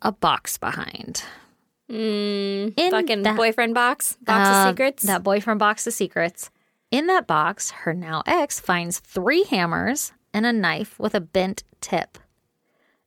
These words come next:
Speaker 1: It's alleged that the tip was bent when it severed Cindy's spinal cord.
Speaker 2: Ooh.
Speaker 1: I thought that shit was like jelly, but not your spine.
Speaker 2: Gross.
Speaker 1: <laughs>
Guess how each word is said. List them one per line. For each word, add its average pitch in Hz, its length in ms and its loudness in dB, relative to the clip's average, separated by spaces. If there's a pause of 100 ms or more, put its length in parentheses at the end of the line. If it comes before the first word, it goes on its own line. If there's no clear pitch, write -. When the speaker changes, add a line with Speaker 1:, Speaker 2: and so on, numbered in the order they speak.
(120)
Speaker 1:
It's 269 240 -2
alleged 190 720 0
that 185 180 2
the 180 80 -4
tip - 280 -8
was 285 160 -2
bent 170 440 -6 (200)
when 190 320 0
it 185 120 -4
severed 208 520 -2
Cindy's 196 680 -2
spinal 175 540 -6
cord. - 500 -10 (800)
Speaker 2:
Ooh. 330 1160 0
Speaker 1:
I - 40 -6
thought 226 160 -2
that 359 120 2
shit 277 120 -2
was 226 120 -2
like 165 180 -2
jelly, 160 440 -4 (760)
but 220 100 0
not 247 120 2
your 196 80 -6
spine. - 300 -6 (340)
Speaker 2:
Gross. 285 1120 4 (300)
Speaker 1:
<laughs> - 200 -14